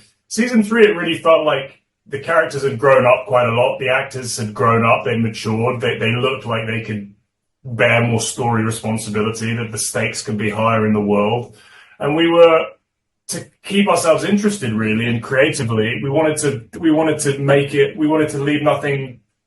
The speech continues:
to, you know, on the table. We wanted to throw everything at the wall and tell a story that felt like industry, so like s-, character driven,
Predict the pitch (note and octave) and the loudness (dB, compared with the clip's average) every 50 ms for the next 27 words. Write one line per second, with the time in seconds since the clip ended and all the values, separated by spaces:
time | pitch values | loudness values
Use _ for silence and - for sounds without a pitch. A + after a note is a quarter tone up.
0 | _ - - - - - - - D#3+ C#3+ A2+ G#2+ G#2+ A2 A#2 B2+ A#2 G#2 - - | _ -8 -8 -8 -8 -10 -10 -8 -4 -2 0 0 0 0 0 -2 -4 -4 -4 -2
1 | D3 - - G#2 G2+ G#2+ A2 A#2+ B2+ B2+ - - A2+ A2 - - C#3 B2+ C3 C3+ | -2 0 0 0 0 0 0 0 0 -2 -4 -4 -8 -10 -6 -2 0 2 2 2
2 | C3+ C#3 C3+ - C3+ B2+ B2+ A#2+ A#2+ A#2 G#2+ G#2 G2+ G2+ G#2 G#2+ A2+ A2+ - - | 2 0 -2 -4 -4 -4 -4 -4 -4 -2 0 4 4 4 4 4 2 -2 -6 -12
3 | _ _ _ _ _ _ _ _ - - B2 B2 A#2+ A#2+ A#2+ A#2+ A#2+ A#2 A#2 A2+ | _ _ _ _ _ _ _ _ -2 2 4 4 6 4 4 4 4 2 2 0
4 | G#2 G2+ - - - C3+ B2+ B2+ A#2+ - - - C#3 B2+ B2+ B2 A#2+ A2 - - | -2 -6 -10 -8 -4 -2 -2 -2 -2 -2 -2 0 2 2 2 0 0 -2 -4 -6
5 | - - C3 B2 B2 A#2+ A#2+ - - - _ _ _ _ _ _ - A2+ D3 C#3+ | -4 0 2 4 4 4 4 0 -6 -16 _ _ _ _ _ _ -4 -2 -2 0
6 | D3 D#3 D3+ D3+ C#3 B2+ - - A#2 A2 A2+ C3+ C#3+ C#3 - B2+ B2 A#2+ A#2 A#2 | 0 0 0 0 0 -2 -4 -6 -6 -4 -4 -4 -4 -2 -2 -2 0 0 0 0
7 | - - - - - - - - D3 D3+ D#3 C#3+ C#3+ C#3 - C#3+ B2+ A2+ A#2+ B2 | -2 -6 -8 -8 -8 -10 -8 -2 2 4 4 4 4 2 0 -4 -6 -4 -4 -4
8 | B2 A#2 G#2+ B2 B2 B2 B2 B2+ B2+ A#2+ A#2 | -2 -2 -2 -2 -2 -2 -2 -2 -4 -6 -10